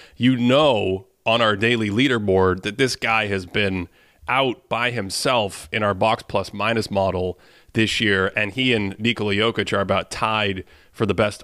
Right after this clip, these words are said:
offensive box score players in the game. He's averaging thirty-five points per <laughs> seventy-five possessions, Cody. Uh, th-, thirty-five points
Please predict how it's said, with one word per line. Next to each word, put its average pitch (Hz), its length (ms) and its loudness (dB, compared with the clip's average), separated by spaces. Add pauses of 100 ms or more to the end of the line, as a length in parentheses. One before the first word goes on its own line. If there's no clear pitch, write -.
offensive 107 880 0 (400)
box 110 300 0
score 92 460 -2 (260)
players 98 360 0
in 95 100 -2
the 98 60 -4
game. 104 200 -2
He's 151 120 0
averaging 240 380 0
thirty-five 165 840 0
points - 580 0 (540)
per 135 180 -2
<laughs> - 0 -
seventy-five 117 920 -2 (520)
possessions, 131 720 -2 (260)
Cody. 104 380 0
Uh, 104 300 -2
th-, - 240 -8 (320)
thirty-five 240 1040 2
points 180 580 0